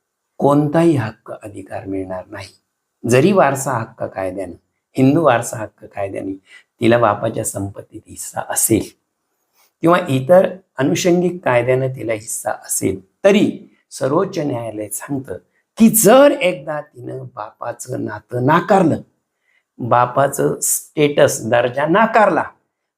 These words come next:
आणि भविष्यात ती बापाचं नाव लावणार नाही किंवा बापाचं नातं स्वीकारणार नाही, अशा परिस्थितीत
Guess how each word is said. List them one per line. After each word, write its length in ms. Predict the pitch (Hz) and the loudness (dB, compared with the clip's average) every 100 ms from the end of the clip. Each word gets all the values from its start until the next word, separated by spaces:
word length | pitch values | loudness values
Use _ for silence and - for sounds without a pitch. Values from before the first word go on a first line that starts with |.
| - | -8
आणि 140 | 196 | -6
भविष्यात 640 | 160 147 208 247 - 311 311 | -4 0 2 2 4 4 4
ती 420 | 311 214 143 - _ _ _ _ _ _ _ _ _ _ _ _ 113 | 0 -6 -6 -12 _ _ _ _ _ _ _ _ _ _ _ _ -2
बापाचं 680 | 123 147 165 175 175 170 | 2 2 4 2 2 -2
नाव 200 | 143 143 | 0 -2
लावणार 480 | 131 123 120 131 135 | -2 -4 -6 -6 -6
नाही 380 | 131 131 - - _ _ _ _ _ | -6 -6 -8 -14 _ _ _ _ _
किंवा 340 | 135 135 143 156 | 4 4 4 2
बापाचं 1600 | 151 123 123 123 135 143 - _ _ _ _ _ _ - 160 151 | -2 2 2 2 0 -2 -4 _ _ _ _ _ _ -10 -2 0
नातं 300 | 120 120 127 | 0 0 -2
स्वीकारणार 720 | - 110 - 110 110 110 - | 0 -4 -4 -4 -4 -4 -2
नाही, 300 | 139 131 107 - _ _ _ _ | -2 -2 -4 -10 _ _ _ _
अशा 300 | 165 185 262 | -2 4 4
परिस्थितीत 840 | 269 202 185 175 - 110 110 101 | 4 2 0 -2 -8 -10 -8 -10